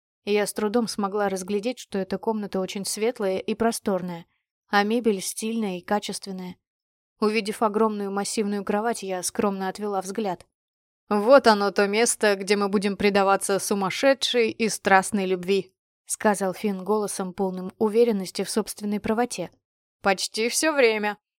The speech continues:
Правда, есть еще душ и диван, но это потом, когда надоест кухонный стол». Он не мог не дразнить меня.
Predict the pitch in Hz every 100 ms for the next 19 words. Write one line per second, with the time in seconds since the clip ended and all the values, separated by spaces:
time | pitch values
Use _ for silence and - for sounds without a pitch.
0 | _ _ 214 196 208 208 202 208 - 196
1 | 190 185 294 311 - 185 180 190 208 294
2 | 294 208 220 - 220 202 185 175 - 208
3 | 202 202 202 220 190 - - 214 214 208
4 | 220 - 196 165 - _ _ _ _ _
5 | _ 220 254 247 233 190 - 185 180 196
6 | 190 175 165 180 170 175